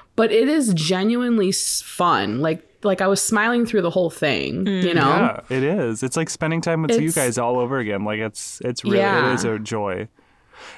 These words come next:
Speaker 3: And I was thinking, if this works how we hope it will, like, where you send me the audition file and I do the final, or we add in things, uh,
Speaker 1: Mm-hmm.
Speaker 3: it might just be so, this is gonna be so much easier on all of us because, like, someone can just listen through and edit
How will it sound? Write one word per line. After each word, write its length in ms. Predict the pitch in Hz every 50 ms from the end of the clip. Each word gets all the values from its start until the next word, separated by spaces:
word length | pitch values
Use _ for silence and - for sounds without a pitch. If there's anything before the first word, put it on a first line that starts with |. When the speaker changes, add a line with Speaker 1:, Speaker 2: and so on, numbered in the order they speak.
| - _ _
Speaker 3:
And 220 | 143 180 214 240
I 60 | 262 208
was 220 | 143 135 127 -
thinking, 320 | - 147 139 - 143 135 135
if 120 | 127 113
this 180 | - 135 131 -
works 220 | 127 127 131 - -
how 120 | 139 123
we 120 | 120 120 117
hope 240 | 110 117 117 - 139
it 100 | 135 139
will, 240 | 139 135 139 139
like, 160 | 135 123 113 -
where 120 | 117 113
you 140 | 117 113 113 117
send 200 | - - 123 120
me 80 | 120 117
the 140 | 107 113 113
audition 480 | 104 104 98 110 107 - - 123 117 117
file 480 | - - 117 113 117 117 117 117 113
and 100 | 110 107
I 140 | 107 107 110
do 160 | 113 113 123 117
the 100 | 117 110
final, 600 | - - 117 110 110 113 113 110 107 110 - - - 127 110 - -
or 180 | - 127 123
we 320 | 110 123 123 120 117 113 110 - - _ _ _ - _
add 220 | 127 123 117 117
in 200 | 120 117 117 120 110
things, 500 | - 123 120 120 120 123 127 127 - - - - - - - - _ _ _ _ - _ _ _ _
uh, 380 | 151 139 135 131 139 143 -
Speaker 1:
Mm-hmm. 200 | 175 190 190 180 175 - _ _ _ _ _ _ _ _ _ _ _
Speaker 3:
it 160 | 143 147 139
might 240 | 139 139 147 151 -
just 180 | 170 170 170
be 140 | - 160 147
so, 180 | 139 - - 156
this 220 | 160 143 139 - -
is 120 | 143 135
gonna 200 | 135 151 151 151
be 120 | 143 147
so 200 | 143 - - 143
much 240 | 143 147 143 131 -
easier 300 | 127 127 131 - 151 131
on 80 | 117 110
all 160 | 107 117 143
of 100 | 143 113
us 160 | 107 110 -
because, 320 | - 123 113 - 131 117 120
like, 200 | 123 120 104 -
someone 260 | - 139 139 139 131
can 140 | - 143 131
just 180 | 127 120 -
listen 320 | 123 127 123 - 147 135 127
through 160 | 131 127 120
and 100 | 113 110 -
edit 360 | 117 117 120 120 123 -